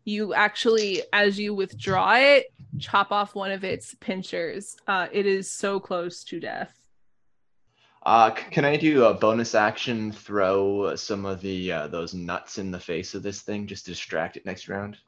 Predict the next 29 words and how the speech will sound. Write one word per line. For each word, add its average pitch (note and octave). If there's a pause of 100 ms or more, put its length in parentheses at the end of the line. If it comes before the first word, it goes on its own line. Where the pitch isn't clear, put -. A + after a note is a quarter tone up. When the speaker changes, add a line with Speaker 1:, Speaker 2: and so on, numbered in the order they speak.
(420)
Speaker 1:
The E4
cronuts? C4 (200)
Speaker 2:
Yeah, G2
sure. F#2+
Speaker 1:
<laughs> - (240)
Yeah. F4 (1800)
Uh, A#3+
sure. C4+ (800)
Speaker 2:
Perfect. G2+
I'm G#2
gonna G#2
do F#2+
that. F#2+
The, C3+
only C#3
a A#2
little G#2
bit. F2
I'm, G2+
I G#2
need A2+
some G#2+
of D#2+
them D#2
left D#2
over. D#2+
They're E2+
really G2
good. D#2+